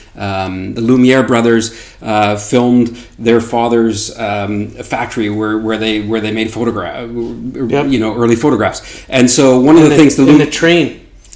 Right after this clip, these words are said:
Speaker 1: And the train, exactly. So, so those things, you know, one of the things the Lumiere brothers, when they first saw Edison's kinetoscope, was, was they said that they, it was it too individual, and so they wanted to make it,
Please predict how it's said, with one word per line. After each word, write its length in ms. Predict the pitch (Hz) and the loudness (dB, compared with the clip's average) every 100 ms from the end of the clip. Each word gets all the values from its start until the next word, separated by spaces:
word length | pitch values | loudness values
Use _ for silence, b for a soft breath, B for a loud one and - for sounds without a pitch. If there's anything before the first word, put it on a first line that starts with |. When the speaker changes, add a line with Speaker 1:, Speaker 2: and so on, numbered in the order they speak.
| - - | -10 0
Speaker 1:
And 160 | 123 | 2
the 40 | 135 | 2
train, 360 | - 165 110 | 4 2 2
exactly. 480 | 101 143 120 104 92 B B B | 0 -2 -4 -6 -12 B B B
So, 480 | - 151 147 143 B B B | 2 4 4 2 B B B
so 180 | 156 | 2
those 560 | 135 135 180 220 220 - | 2 4 6 6 2 2
things, 720 | 175 151 143 143 135 - - b b - - | 4 6 8 6 4 0 -6 b b -20 -10
you 320 | 294 339 143 | -6 2 4
know, 100 | 151 | 6
one 120 | 151 | 6
of 80 | 156 | 6
the 60 | 160 | 6
things 140 | 147 | 6
the 60 | 147 | 6
Lumiere 220 | 147 139 | 6 4
brothers, 280 | 143 139 139 | 4 2 2
when 80 | 127 | 2
they 80 | |
first 240 | 120 156 - | 2 0 0
saw 140 | 139 | 0
Edison's 420 | 123 131 - 123 | 2 0 0 -4
kinetoscope, 680 | - 175 147 117 - 131 127 | 0 0 0 0 0 0 2
was, 400 | 131 127 113 B B B | 4 4 2 B B B
was 400 | - 123 120 110 | -6 0 2 2
they 120 | 117 | 0
said 260 | 110 127 107 | 0 0 -2
that 140 | 113 | -4
they, 120 | 123 131 | -6 -8
it 240 | - 147 | -8 -2
was 160 | 123 143 | 0 0
it 220 | 160 151 | -2 -2
too 160 | 143 | 2
individual, 580 | 123 113 110 101 92 76 | 2 2 -2 -4 -10 -10
and 160 | 98 104 | -10 -6
so 80 | 113 | -2
they 120 | 120 | 0
wanted 360 | 120 139 151 | 2 4 4
to 100 | 156 | 2
make 280 | 123 113 110 | 2 0 0
it, 280 | 117 113 - | -2 -4 -14